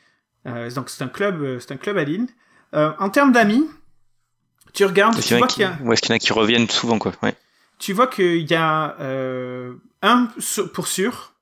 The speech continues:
Speaker 1: avec qui elle, euh, elle fait beaucoup d'échanges, euh, style, euh, toujours à se, à se, à se taquiner, à se chamailler, et cetera, et cetera. Euh, pour un certain Alexei, Alex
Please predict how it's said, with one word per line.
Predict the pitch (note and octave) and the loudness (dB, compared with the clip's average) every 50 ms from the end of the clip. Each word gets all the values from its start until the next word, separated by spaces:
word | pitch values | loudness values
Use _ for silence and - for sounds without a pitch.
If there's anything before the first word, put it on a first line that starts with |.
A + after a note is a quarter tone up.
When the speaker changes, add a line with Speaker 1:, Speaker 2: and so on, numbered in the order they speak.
| _ _ _ _ _ _ _ _ _ - | _ _ _ _ _ _ _ _ _ -2
Speaker 1:
avec | D#3 D#3+ E3+ F#3 F#3 | 2 4 4 4 2
qui | - - B3+ B3+ B3+ - | 2 -2 -2 -2 -2 -2
elle, | E3 D#3+ E3 D#3+ | -2 0 0 2
euh, | D3+ D3 C#3+ C#3+ C#3+ C#3 - | 0 0 0 -2 -2 -4 -4
elle | D3+ C#3+ C#3 | -4 -6 -6
fait | C3 - - F#3 | -4 -4 -4 -4
beaucoup | D#3 D#3+ F3+ - - G3 | -2 -4 -6 -6 -2 0
d'échanges, | F#3 F#3+ - - G3 G3 G3+ D#3+ C#3 - | 0 2 4 4 4 4 2 0 -2 -2
euh, | D3+ C#3+ C#3 C3+ | -2 -2 -2 -4
style, | - - - - F3 E3+ D#3+ | -6 -10 -12 -10 -8 -6 -4
euh, | C#3+ C#3 C3+ C3+ C3 - _ _ _ _ _ _ _ _ _ _ _ _ _ _ _ _ _ _ _ _ _ _ _ | -4 -4 -4 -6 -6 -10 _ _ _ _ _ _ _ _ _ _ _ _ _ _ _ _ _ _ _ _ _ _ _
toujours | - - F3 D#3+ E3 F3+ F3+ F3 | -8 -6 -4 -2 0 0 2 2
à | D#3 D3 | 2 0
se, | - - - D3 C#3+ C#3+ C#3 C3+ C3+ C3 | 0 -2 -2 -2 -2 -2 -2 -4 -4 -6
à | C3+ | -6
se, | C3 - D#3 C#3+ C#3+ D3 C3+ | -6 -6 -6 -8 -8 -8 -10
à | C3+ | -10
se | - - - | -10 -10 -10
taquiner, | C3 - - - - - D3+ C#3+ D3+ D3+ D3+ D3+ D3 | -8 -6 -6 -6 -8 -12 -10 -8 -6 -6 -4 -6 -6
à | C3+ | -8
se | - - | -10 -12
chamailler, | C3 - - C#3+ C#3 C#3+ C#3 C#3 C#3+ D3 | -12 -12 -10 -10 -8 -8 -8 -8 -10 -10
et | C#3 - | -12 -12
cetera, | - - C3+ C3+ | -14 -14 -12 -12
et | C#3 C#3 | -12 -14
cetera. | - - - C#3+ D#3+ G3 A3+ - _ _ _ _ _ _ _ _ _ _ _ _ _ _ _ _ _ - | -12 -10 -8 -6 -6 -6 -8 -10 _ _ _ _ _ _ _ _ _ _ _ _ _ _ _ _ _ -8
Euh, | C#3 C#3 C3+ C3+ | -4 -4 -2 -2
pour | C3 - F#3 E3 F#3 | -4 -2 -2 0 0
un | F#3 | 0
certain | - G3 F3 - - A3+ A3+ A#3 A3+ - - _ | 0 -2 -2 -2 -2 -2 -2 -2 -4 -6 -8 _
Alexei, | - G#3 A#3+ A3+ G#3+ A3 - - G3 F#3 G3 B3 C#4 C#4+ _ _ _ _ _ _ _ - | 0 2 4 4 2 2 0 0 2 2 2 2 -2 -6 _ _ _ _ _ _ _ 0
Alex | F#3 F#3+ G#3 A#3 B3+ - - - - - - | 2 2 2 2 -2 -6 -8 -8 -10 -10 -14